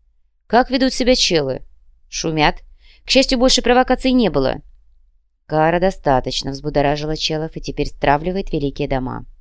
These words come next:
понял Сантьяго. "Очень хороший противник. М, замечательный. Артега, вы все делаете правильно. Темный двор должен демонстрировать спокойствие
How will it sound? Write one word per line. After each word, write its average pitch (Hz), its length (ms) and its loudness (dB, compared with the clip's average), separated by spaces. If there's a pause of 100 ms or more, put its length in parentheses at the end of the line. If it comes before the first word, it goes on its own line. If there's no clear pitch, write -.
(180)
понял 127 240 -6
Сантьяго. 135 560 -8 (600)
"Очень 151 440 2
хороший 123 420 -4
противник. 123 640 -10 (180)
М, 151 340 -4
замечательный. 135 1120 -4 (680)
Артега, 202 480 2 (500)
вы 208 160 0
все 302 160 2
делаете 233 420 2
правильно. 156 800 -2
Темный 240 440 0
двор 214 280 2
должен 208 640 4
демонстрировать 175 800 0
спокойствие 151 1120 -2